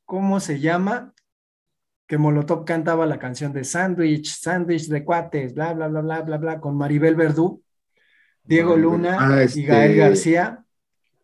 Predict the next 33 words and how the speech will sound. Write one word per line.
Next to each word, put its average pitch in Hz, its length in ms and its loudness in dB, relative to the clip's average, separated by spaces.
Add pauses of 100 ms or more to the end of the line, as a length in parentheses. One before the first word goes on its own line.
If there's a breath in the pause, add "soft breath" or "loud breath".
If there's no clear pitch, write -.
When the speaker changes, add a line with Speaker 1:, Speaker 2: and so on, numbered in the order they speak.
(180)
Speaker 2:
Y 127 80 -2
tu 123 120 -6
mamá 123 220 2
también. 123 560 0
Speaker 1:
Y 143 140 -4
tu 147 160 0
mamá 147 340 2
también, 156 400 4
¿no? 165 160 4
Digo, 180 220 4
vamos 240 260 4
a 220 100 2
comenzar 160 400 0
el 208 120 0
siguiente 185 340 0
episodio 175 500 -2
comentando 165 540 -2
esa, 214 380 -2
pero 220 560 2 (320)
creo 190 180 -2
que 240 140 2
podríamos 196 680 0
concluir 160 480 0
este 196 220 -4
episodio 180 580 0
con 147 220 -4
un 165 160 -2
hecho 160 280 -4
que 143 80 -8
acabas 151 460 0
de, 127 220 -6
de 135 200 -8
decir, 202 520 -2